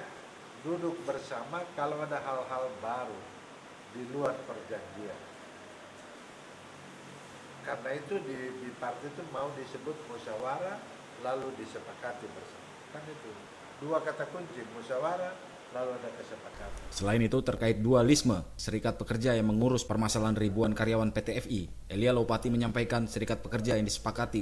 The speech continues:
Speaker 2: untuk mewakili karyawan untuk membahas masalah tersebut harus dari Kabupaten Mimika, bukan serikat pekerja dari Jakarta.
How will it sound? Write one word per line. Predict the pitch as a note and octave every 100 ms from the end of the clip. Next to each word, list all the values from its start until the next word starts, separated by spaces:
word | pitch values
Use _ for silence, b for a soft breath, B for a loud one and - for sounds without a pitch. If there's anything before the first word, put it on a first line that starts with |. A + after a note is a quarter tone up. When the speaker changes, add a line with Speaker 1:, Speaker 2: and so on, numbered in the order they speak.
| F#2+
Speaker 2:
untuk | A2
mewakili | A2+ G#2+ G#2 A2
karyawan | G2+ G#2 G#2 G#2 A#2 A#2+ -
untuk | D3 D3
membahas | B2+ A2+ G#2+ A2
masalah | G#2 - F#2
tersebut | F2 D#2+ G#2+ G2+ -
harus | - F#2+ A#2+ -
dari | G#2 G#2
Kabupaten | G#2+ G#2 G#2 G#2
Mimika, | G#2 G#2 G#2+ C3+ -
bukan | C3 C#3+ C#3
serikat | C3 B2+ B2 -
pekerja | - A2 B2 E2+ -
dari | G2 F#2+
Jakarta. | F2+ G#2+ A#2+ D#2